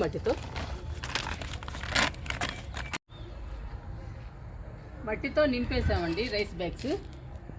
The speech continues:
చూడండి ఎలా నింపానో, ఇలా నింపుకోవాలి రైస్ బ్యాగ్స్ని. ఇంతకుముందు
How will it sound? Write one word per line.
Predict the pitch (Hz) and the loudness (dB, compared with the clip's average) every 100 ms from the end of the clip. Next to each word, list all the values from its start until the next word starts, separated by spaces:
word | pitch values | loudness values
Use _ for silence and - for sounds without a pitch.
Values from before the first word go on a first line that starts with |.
| - - - - - | -8 -8 -8 -6 0
చూడండి | 220 214 214 240 196 | 2 4 6 6 8
ఎలా | 202 208 | 6 4
నింపానో, | 202 202 208 294 - - - - - 170 | 4 4 4 0 -4 -8 -8 -10 -4 0
ఇలా | 180 | 2
నింపుకోవాలి | 190 214 214 170 156 254 185 | 2 4 8 8 8 6 6
రైస్ | 160 - | 4 4
బ్యాగ్స్ని. | 156 - 196 349 - - - - - - - - - - - - - - - - - - - - | 2 2 2 2 0 -10 -10 -10 -10 -10 -10 -10 -8 -8 -6 -8 -8 -8 -6 -6 -6 -8 -4 0
ఇంతకుముందు | - 233 247 254 | 4 4 4 4